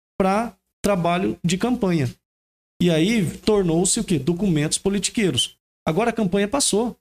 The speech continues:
Com quatro meses já barrarem requerimentos, aí eu acho um tanto quanto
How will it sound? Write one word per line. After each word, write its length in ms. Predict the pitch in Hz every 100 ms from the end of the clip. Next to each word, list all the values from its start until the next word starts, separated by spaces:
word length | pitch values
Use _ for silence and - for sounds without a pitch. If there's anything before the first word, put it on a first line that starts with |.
| _ _ _ _ -
Com 120 | 180
quatro 380 | 170 180 180 226
meses 400 | 160 165 208 175
já 140 | 151 175
barrarem 460 | 170 139 175 208
requerimentos, 840 | 170 175 143 135 185 247 127 - - _ -
aí 600 | 131 135 143 170 196 175
eu 160 | 160 151
acho 260 | 156 165
um 40 | 185
tanto 260 | 165 156
quanto 500 | 151 127 147 190 175